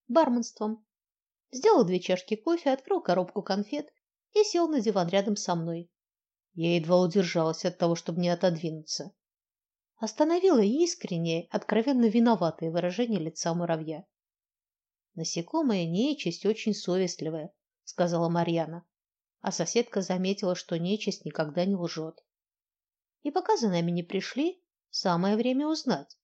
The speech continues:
что правдиво, а что не очень. Эта история еще не закончилась, только обрастает подробностями, а я застряла в ее центре, как в паутине.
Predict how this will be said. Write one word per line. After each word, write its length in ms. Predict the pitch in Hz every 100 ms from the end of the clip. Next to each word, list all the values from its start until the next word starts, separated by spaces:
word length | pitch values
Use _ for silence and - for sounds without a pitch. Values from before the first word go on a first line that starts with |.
| _
что 240 | - -
правдиво, 580 | 233 247 240 247 427 440
а 60 | 175
что 200 | - 370
не 140 | 254
очень. 440 | 156 160 - 196 _ _ _ _ _ _ _
Эта 280 | - 147 175
история 420 | 180 - 220 247
еще 240 | 233 - 247
не 120 | 220
закончилась, 960 | 196 196 320 311 - 156 151 160 - _ _ _ _
только 260 | 392 381 359
обрастает 600 | 359 349 339 240 170 165
подробностями, 840 | 175 160 170 165 165 - 175 170 - _
а 120 | 180
я 140 | 151
застряла 540 | 165 240 - 294 285 277
в 20 |
ее 160 | 269
центре, 400 | 277 - 339 170
как 240 | 175 202 208
в 80 | -
паутине. 600 | 180 180 - 165 156